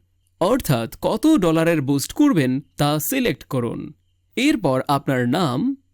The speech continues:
মোবাইল নাম্বার, ইমেইল এবং অ্যাডসের ধরন, অডিয়েন্স জেন্ডার, এজ,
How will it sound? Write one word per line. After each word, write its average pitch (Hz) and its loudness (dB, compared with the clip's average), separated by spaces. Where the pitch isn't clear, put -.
মোবাইল 190 2
নাম্বার, 127 0
ইমেইল 202 0
এবং 156 2
অ্যাডসের 214 -2
ধরন, 147 0
অডিয়েন্স 151 0
জেন্ডার, 175 -2
এজ, 151 -2